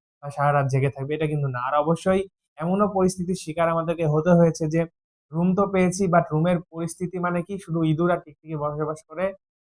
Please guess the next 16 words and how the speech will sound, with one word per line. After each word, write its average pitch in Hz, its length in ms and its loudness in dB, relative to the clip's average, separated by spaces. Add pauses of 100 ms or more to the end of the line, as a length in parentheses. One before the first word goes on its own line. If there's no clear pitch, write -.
(180)
ওই 151 100 -6
রুমে 156 240 2
কেউ 156 240 0
ঘুমায় 151 320 4
না 147 140 0
বা, 143 160 2 (420)
আ, 139 60 -12
বাথরুমের 143 440 2
অবস্থা 147 320 0
অনেক 156 220 2
বাজে। 127 300 0 (200)
So 170 120 -2
অবশ্যই 160 400 4
আমরাও 160 260 6
তো 165 120 0
মানুষ, 135 280 4